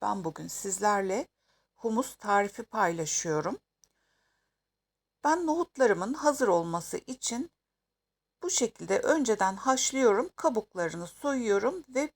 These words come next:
birer kullanımlık şekilde poşetlere alıyorum ve derin dondurucuda muhafaza ediyorum. Bu şekilde yapınca elimin altında hazır oluyor. Ve ani durumlarda hemen çıkarıp kullanıyorum.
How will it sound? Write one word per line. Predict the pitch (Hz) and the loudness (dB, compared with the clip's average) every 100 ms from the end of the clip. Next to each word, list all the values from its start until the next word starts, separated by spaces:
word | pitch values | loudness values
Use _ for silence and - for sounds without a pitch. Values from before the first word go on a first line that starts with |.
| - | -4
birer | 320 302 262 | 4 4 4
kullanımlık | - 196 175 175 175 175 - | -4 -2 -2 -2 -6 -10 -8
şekilde | - 269 - 185 226 311 _ _ _ - | -6 -4 -4 -4 -4 -6 _ _ _ -6
poşetlere | 320 - 254 - 180 165 | -2 0 0 2 4 4
alıyorum | - 294 277 214 190 349 | 4 2 4 2 2 -2
ve | 302 254 | -4 0
derin | 262 254 226 | 0 0 0
dondurucuda | 202 180 180 180 202 214 403 | -2 -2 -4 -6 -6 -8 -2
muhafaza | 311 233 220 214 180 190 | 4 4 4 0 0 0
ediyorum. | 156 147 147 147 233 370 _ _ _ _ - | 0 -2 -2 -2 -4 -8 _ _ _ _ -4
Bu | |
şekilde | - 240 226 190 214 | 0 0 0 2 2
yapınca | 269 262 226 196 262 | 2 -2 -6 0 2
elimin | - 277 190 180 | 2 0 0 -2
altında | - 247 226 214 196 277 269 | 2 4 2 -4 -4 -2 0
hazır | 226 196 160 | -2 0 0
oluyor. | 135 107 - - - _ _ _ _ _ _ _ _ _ _ _ _ | -2 -2 -2 -4 -6 _ _ _ _ _ _ _ _ _ _ _ _
Ve | 311 - | 0 6
ani | - 311 254 208 - | 8 6 4 -2 -4
durumlarda | 262 240 202 180 180 - 311 | -2 0 4 6 6 2 0
hemen | 311 254 185 190 | 0 4 4 2
çıkarıp | - 320 196 196 254 - | -6 -6 -2 -2 -4 -6
kullanıyorum. | 262 202 180 151 147 220 | -4 0 0 0 -2 -2